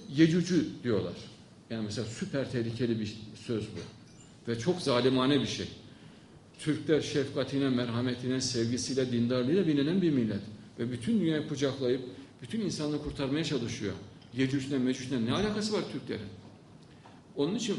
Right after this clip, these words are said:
e, gizli, e, zeminde büyük bir fikri mücadele devam ediyor şu an. Ama Allah'a çok şükür bu oyunu bozduk. Yani bu çok büyük bir oyundu, bu oyunu bozduk. Yani, e,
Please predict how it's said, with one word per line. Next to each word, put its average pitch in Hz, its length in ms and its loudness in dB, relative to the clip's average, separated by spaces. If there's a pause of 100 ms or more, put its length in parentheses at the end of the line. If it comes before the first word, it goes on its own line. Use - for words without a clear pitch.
e, 117 400 2 (440)
gizli, 131 420 0 (640)
e, 110 640 -2
zeminde 135 760 2
büyük 185 280 0
bir 170 140 4
fikri 160 340 -4
mücadele 147 440 2
devam 147 260 4
ediyor 107 220 0
şu - 160 -6
an. 82 60 -8 (1300)
Ama 147 220 0
Allah'a 156 400 0
çok 190 180 -4
şükür 202 300 -4
bu 175 120 0
oyunu 170 280 6
bozduk. 104 320 0 (680)
Yani 104 220 -4
bu 113 140 -8
çok 220 240 -4
büyük 147 220 -4
bir 139 40 -6
oyundu, 147 400 0
bu 156 80 0
oyunu 139 260 0
bozduk. 104 340 -4 (640)
Yani, 113 340 0 (320)
e, 117 80 -2